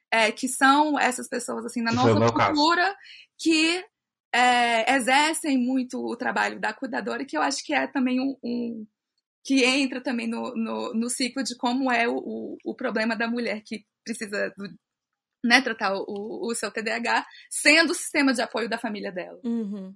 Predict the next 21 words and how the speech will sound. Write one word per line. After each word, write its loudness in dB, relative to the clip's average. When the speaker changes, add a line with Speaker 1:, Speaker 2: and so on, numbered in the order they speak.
Speaker 1:
Então, 0
a 2
gente -4
tem -2
muitas -2
questões -4
aí -4
que, -8
que, -8
que 0
entram -2
nessa, -6
nessa -8
equação, -4
muitas -2
variáveis. -6
Speaker 3:
E, 0
e -8
me-, -2
mulheres -4
de, -8